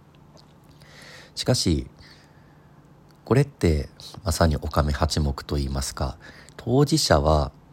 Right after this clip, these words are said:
やはり見えないんですよね。傍から見てる人の方がちゃんと見えてる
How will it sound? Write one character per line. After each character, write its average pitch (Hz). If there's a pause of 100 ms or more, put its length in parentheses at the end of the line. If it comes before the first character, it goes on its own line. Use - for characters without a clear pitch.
(520)
や 87
は 82
り 78
見 78
え 101
な 92
い 73
ん 69
で -
す -
よ -
ね。 90 (680)
傍 -
か 131
ら 127
見 120
て 123
る 120
人 -
の 117
方 135
が 127
ち -
ゃ 78
ん 76
と 69 (1040)
見 78
え 69
て -
る -